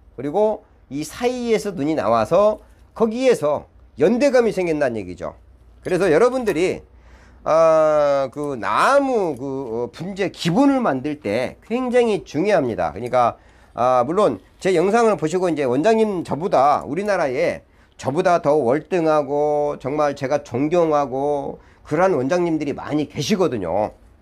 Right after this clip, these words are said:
근데 이제 그분들이 이제 전면전에 나서서, 아, 이런 유튜브 방송을 안 하시니까, 아, 저라도 여러분들 앞에 이렇게 많은 거를,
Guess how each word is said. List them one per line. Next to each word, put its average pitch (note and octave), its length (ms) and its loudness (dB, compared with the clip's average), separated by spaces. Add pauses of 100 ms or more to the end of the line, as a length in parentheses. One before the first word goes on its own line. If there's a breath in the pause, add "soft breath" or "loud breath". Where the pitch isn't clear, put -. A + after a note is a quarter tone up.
(180 soft breath)
근데 B3+ 140 2
이제 G3 80 0
그분들이 A#3 540 0
이제 E3+ 200 -4
전면전에 F3+ 600 0
나서서, B2 720 0 (320 soft breath)
아, B2+ 280 2
이런 B2+ 220 -2
유튜브 C3 360 -8
방송을 A#2+ 460 -4
안 F2 140 -8
하시니까, C3+ 760 -2 (520 soft breath)
아, A3 140 2
저라도 A#3 420 2
여러분들 G3+ 380 0
앞에 F3+ 240 -2
이렇게 D3 580 -4 (140 soft breath)
많은 E3+ 360 2
거를, D#3+ 540 2